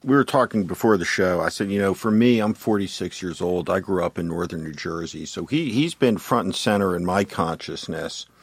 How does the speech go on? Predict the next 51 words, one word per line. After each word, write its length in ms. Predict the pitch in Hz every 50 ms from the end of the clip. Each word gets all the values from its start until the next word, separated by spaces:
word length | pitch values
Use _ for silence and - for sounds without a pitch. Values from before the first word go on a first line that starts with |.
| - - _ _ _ -
you 100 | - 95
know, 80 | 90
since 260 | 85 - - 98 85 -
I 140 | 107 101
was 180 | 95 92 87 -
about, 520 | 98 76 - 98 92 90 90 90 90 - -
you 240 | - 92 95 95 90
know, 220 | 87 87 85 82
ten, 360 | - - - 117 95 95 90
twelve 460 | 80 - - 101 92 90 87 85 78
years 260 | 82 85 85 85 80 -
old, 380 | 92 95 101 98 87 80 71
you 80 | 82 80
know, 80 | 78
from 200 | 85 - 90 85
Trump 340 | - - - 110 101 90 -
the 80 | - 92
board 400 | 80 92 90 92 95 98 92 -
game 420 | - 98 92 92 92 92 90 90
and, 220 | 87 90 90 76 - - _ _
and 180 | - 101 104 101
everything 480 | 104 110 110 110 98 - - 98 92
else. 400 | 95 101 101 95 85 85 - -
When, 180 | - 107 110 - -
when 260 | 110 110 110 113 117
you 140 | 147 202 226
look 320 | 208 175 175 170 147 -
at 120 | 139 120 -
him 280 | 117 131 113 107 98
today, 400 | - - - 90 90 87 80 82 - - - _ _ _ _ _ _ _ _ _ _
has 180 | - 101 -
he 100 | - 214
lost 380 | 214 185 185 175 175 170 - -
a 60 | 156
step? 420 | - - - 151 143 139 139 - - - _ _ _ _ _ _ _ _ _ -
Is, 220 | - 117 120 -
is 220 | 120 - 127 - -
he 140 | 208 202 185
a 60 | 156
figure 460 | - - 175 160 147 139 143 143 139
in 160 | 139 131 123
decline 840 | 98 110 - - - - 135 120 120 120 120 120 117 117 113 110 107
mentally 560 | 110 113 117 117 117 117 117 117 113 113 110 110
from 320 | - - 113 104 101 98
a, 140 | 98 101 -
from 260 | - - - 110 107
an 100 | 98 92
agility 580 | 95 90 80 - 104 107 113 113 113 110 110 107
perspective? 640 | - - 110 - - - 120 113 101 - 113 98
Is 140 | 95 95 -
he, 180 | - 180 160